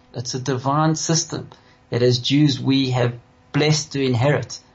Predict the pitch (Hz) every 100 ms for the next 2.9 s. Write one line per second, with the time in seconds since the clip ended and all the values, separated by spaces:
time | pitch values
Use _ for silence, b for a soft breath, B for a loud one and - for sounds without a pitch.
0 | _ - 123 123 139 147 156 139 135 120
1 | - 160 156 135 120 - - - 117 -
2 | - - 127 131 127 147 151 131